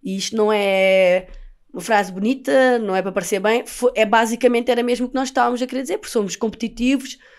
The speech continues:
ah, queremos ganhar mais, achamos que podemos fazer melhor e sentíamos que podíamos fazer melhor, mas que não nos estavam a dar a oportunidade de ter condições para, ah, fazer melhor. Ah, só que se estivermos a falar com alguém que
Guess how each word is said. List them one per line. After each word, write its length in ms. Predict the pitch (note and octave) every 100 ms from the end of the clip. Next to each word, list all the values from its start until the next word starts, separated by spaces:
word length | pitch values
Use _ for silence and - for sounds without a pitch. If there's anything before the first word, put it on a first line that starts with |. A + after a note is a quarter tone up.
| _ -
ah, 440 | G#3+ G#3+ A3 G#3+ G#3+
queremos 220 | A3+ G#3+
ganhar 340 | G#3+ G3+ G#3 G#3+
mais, 340 | A3 A#3+ A#3
achamos 360 | A#3+ - A#3 -
que 60 |
podemos 240 | A3+ A3+ A3
fazer 200 | G#3+ A#3+
melhor 340 | B3+ C4+ E4+ - - -
e 80 |
sentíamos 500 | C#4 E4 D#4+ E4+ D#4
que 60 | -
podíamos 240 | C4 D#4
fazer 220 | C#4+ C#4 D#4
melhor, 220 | D#4 D4+
mas 180 | D#4+ -
que 300 | - D#4 E4 - _ -
não 100 | D4
nos 80 | C#4+
estavam 460 | C4 B3 B3 A#3+
a 40 | A#3
dar 180 | A#3 A3+
a 40 |
oportunidade 520 | A3+ - A3+ G#3+ G#3+
de 40 | -
ter 80 | G#3+
condições 420 | A3 G#3 A#3 A3+
para, 460 | - A3 A3 A3 - _ _ _
ah, 180 | G3 G3+
fazer 340 | G3 A3 G#3+ G#3
melhor. 360 | G3 D#3+ D3+ _ _ _ _ _ -
Ah, 600 | G3+ G3+ G3 G3 G3 G3+
só 260 | - C4+ C4
que 100 | -
se 60 |
estivermos 300 | - C4+ C#4
a 40 | C#4
falar 280 | C#4+ C4+ C4+
com 120 | C4
alguém 420 | B3+ C4 B3+ F#3+
que 760 | - A3+ A3 A3 A3 G#3+ G#3+